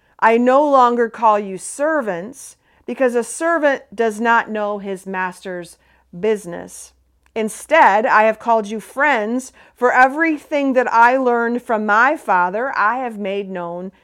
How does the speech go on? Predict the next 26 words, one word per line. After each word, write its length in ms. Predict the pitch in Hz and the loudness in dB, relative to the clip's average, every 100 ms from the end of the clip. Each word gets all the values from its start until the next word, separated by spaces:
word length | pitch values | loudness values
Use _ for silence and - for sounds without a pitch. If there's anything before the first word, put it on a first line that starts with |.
| _ | _
to 100 | - | -12
you. 480 | 226 226 269 175 180 _ _ _ _ _ _ _ _ - | -8 -6 -6 -8 -12 _ _ _ _ _ _ _ _ -10
You 120 | 240 | -6
did 220 | 269 285 | -2 0
not 260 | 302 285 277 | 4 4 2
choose 520 | - 294 294 277 214 | -4 -4 -2 -4 -4
me, 480 | 214 185 196 269 - _ _ | -8 -6 -6 -8 -14 _ _
but 100 | 226 | 0
I 380 | 208 247 277 294 | 4 6 6 4
chose 640 | - - 247 233 233 208 | -2 -2 2 4 2 -2
you 480 | 190 233 262 202 180 | -6 -4 -2 -2 -2
and 160 | - 226 | -2 -2
appointed 640 | 220 - 320 349 381 349 | -4 -6 -6 -4 -2 -4
you 440 | 247 220 196 196 247 | -4 -4 -2 -2 -4
so 200 | - 254 | -4 0
that 180 | 247 233 | 0 0
you 220 | 254 302 | -2 0
might 360 | 277 254 208 | 2 2 -2
go 480 | 196 285 294 254 254 | 2 4 8 8 6
and 300 | - 226 214 | 2 -4 -4
bear 320 | 233 240 254 | -2 0 -2
fruit, 720 | 247 - 285 294 196 - _ _ _ _ _ _ | -6 -10 -8 -4 -6 -8 _ _ _ _ _ _
fruit 880 | _ 539 - 339 320 262 - - _ _ _ _ | _ -20 -8 -4 -2 -4 -8 -18 _ _ _ _
that 340 | 185 202 202 | -2 2 2
will 180 | 208 208 | 2 0
last. 800 | 202 208 175 180 190 - - - | 2 2 2 -2 -10 -20 -20 -20